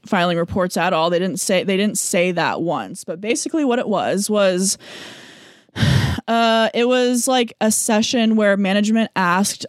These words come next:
all of the workers to go around and say what they sacrificed to work on this historic campaign.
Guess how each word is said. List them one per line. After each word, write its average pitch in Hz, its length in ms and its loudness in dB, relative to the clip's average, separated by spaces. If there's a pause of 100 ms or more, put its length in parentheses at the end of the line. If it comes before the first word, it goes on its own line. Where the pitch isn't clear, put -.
all 180 200 2
of 214 120 0
the 233 100 2
workers 185 480 0
to 214 100 -2
go 190 260 0
around 185 460 2
and 185 160 -2
say 185 180 0
what 170 280 0
they 175 200 2
sacrificed 165 840 -2
to 190 80 0
work 160 260 -2
on 165 100 -2
this 170 160 -2
historic 165 400 -2
campaign. 196 640 0